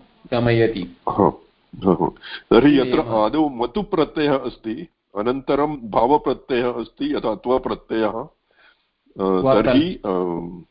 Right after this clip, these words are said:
Speaker 1: हम्म।
Speaker 2: तस्य अर्थः, अं,
Speaker 1: प्रकृति।
Speaker 2: पूर्व उक्तः प्रकृति अर्थः एव अस्ति।
Speaker 1: आ, प्रकृतिं
Speaker 2: यथा अत्र
Speaker 1: सूचयति।
Speaker 2: उदाहरणं दत्तमस्ति, गन्धयोगः मतुपयोगः त्व equal to गन्धः एव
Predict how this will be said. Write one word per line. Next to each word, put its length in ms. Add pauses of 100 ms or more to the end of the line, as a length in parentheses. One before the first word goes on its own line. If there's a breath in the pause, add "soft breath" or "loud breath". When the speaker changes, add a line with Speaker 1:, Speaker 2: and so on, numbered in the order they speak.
(180)
Speaker 1:
हम्म। 0
Speaker 2:
तस्य 480
अर्थः, 640 (520 soft breath)
अं, 1600
Speaker 1:
प्रकृति। 460
Speaker 2:
पूर्व 260
उक्तः 720
प्रकृति 540
अर्थः 440
एव 220
अस्ति। 360 (1000)
Speaker 1:
आ, 120
प्रकृतिं 440
Speaker 2:
यथा 60
अत्र 100
Speaker 1:
सूचयति। 240
Speaker 2:
उदाहरणं 360
दत्तमस्ति, 720
गन्धयोगः 680
मतुपयोगः 840
त्व 460 (680)
equal 300
to 80
गन्धः 440
एव 260